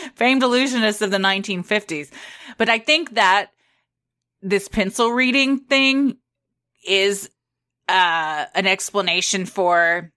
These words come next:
if people were writing down words, although Mesopotamia is hard to just, like, <laughs> see from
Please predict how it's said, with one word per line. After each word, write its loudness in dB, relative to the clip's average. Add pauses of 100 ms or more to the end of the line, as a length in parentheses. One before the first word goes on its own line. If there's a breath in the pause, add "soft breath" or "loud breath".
(100)
if -10
people 0
were 2
writing 0
down -2
words, 2
although 2
Mesopotamia -2
is -8
hard 0
to -6
just, 0
like, 0
<laughs> -
see -2
from 0